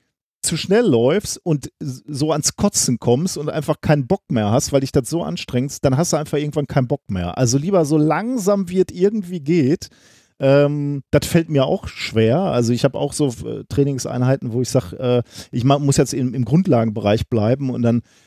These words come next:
fällt mir das wirklich schwer, auch langsam zu laufen. Aber dann muss man einfach machen. Ist ganz, ganz wichtig, diese ersten Kilometer langsam zu machen.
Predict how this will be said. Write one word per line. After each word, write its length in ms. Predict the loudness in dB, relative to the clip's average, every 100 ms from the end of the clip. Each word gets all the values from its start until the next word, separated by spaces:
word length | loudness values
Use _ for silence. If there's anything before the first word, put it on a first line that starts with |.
| _
fällt 220 | 0 0 4
mir 100 | 0
das 120 | 2
wirklich 280 | 0 0 -4
schwer, 240 | -4 0
auch 80 | 2
langsam 360 | 2 2 2
zu 140 | 2 -2
laufen. 320 | -2 -2 -2
Aber 140 | 2
dann 120 | 2 2
muss 240 | -2 -2
man 120 | -4
einfach 240 | -2 -2 -2
machen. 260 | 0 -4
Ist 160 | -6 -6
ganz, 280 | -4 -2 -2
ganz 260 | -2 -2
wichtig, 320 | -6 -6 -8
diese 280 | -2 0 2
ersten 420 | 2 0 -2 -8
Kilometer 560 | -4 0 2 2 4 4
langsam 480 | 4 2 2 0 0
zu 180 | -6 -4
machen. 320 | -4 -4